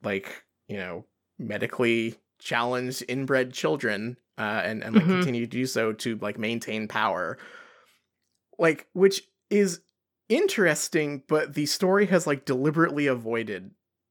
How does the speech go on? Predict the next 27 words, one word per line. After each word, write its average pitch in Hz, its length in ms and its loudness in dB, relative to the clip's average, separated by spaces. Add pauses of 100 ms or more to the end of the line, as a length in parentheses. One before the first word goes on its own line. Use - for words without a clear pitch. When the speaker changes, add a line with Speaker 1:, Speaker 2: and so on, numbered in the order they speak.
(260)
Speaker 1:
dealing 117 380 -6
with 110 160 -12
that. - 280 -6 (520)
And 165 160 4
so 170 160 4
for 185 200 4
it 196 80 2
to 196 80 -4
deploy 196 460 4
it 214 140 4
now 127 520 0
just 123 320 -2
for 143 300 4
a, 117 240 2
like, 110 360 -4
cartoon 123 560 0
showdown 127 720 2
with 127 140 2
evil 123 240 -2
snake 104 320 -6
people 180 560 6 (180)
is 165 160 4
weird, 117 460 -8 (280)
right? 131 360 2 (200)
Like, 127 300 0
it's 131 180 -4
just, - 360 -2